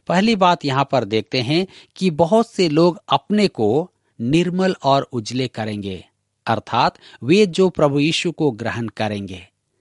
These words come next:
तीतुस तीन अध्याय के पांच पद में पौलुस कहता है कि यह हमारे धर्म के कामों से नहीं वरन परमेश्वर की दया के कारण होगा। दूसरी बात है, दुष्ट लोग दुष्टता ही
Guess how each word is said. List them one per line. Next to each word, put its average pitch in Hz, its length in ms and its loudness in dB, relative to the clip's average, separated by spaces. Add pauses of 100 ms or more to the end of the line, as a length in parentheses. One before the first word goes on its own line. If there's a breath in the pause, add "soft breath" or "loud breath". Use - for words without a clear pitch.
(300)
तीतुस 202 360 -2
तीन 185 180 -4
अध्याय 160 360 0
के 156 160 -4
पांच 127 380 0
पद 127 200 -2
में 123 120 -2
पौलुस 113 400 -4
कहता 104 360 -8
है 147 280 -2 (260 loud breath)
कि 160 80 -2
यह 165 200 2
हमारे 160 520 -2
धर्म 156 400 -4
के 151 180 -6
कामों 156 560 -4 (420)
से 120 240 -2
नहीं 110 360 -4 (260 soft breath)
वरन 185 300 2
परमेश्वर 165 640 -2
की 156 240 -4
दया 135 300 -4
के 139 240 -8 (120)
कारण 110 320 -2
होगा। 95 500 -10 (720)
दूसरी 220 360 0
बात 107 280 0
है, 170 240 0 (280 soft breath)
दुष्ट 196 360 2
लोग 156 360 2
दुष्टता 151 520 -4
ही 147 280 -4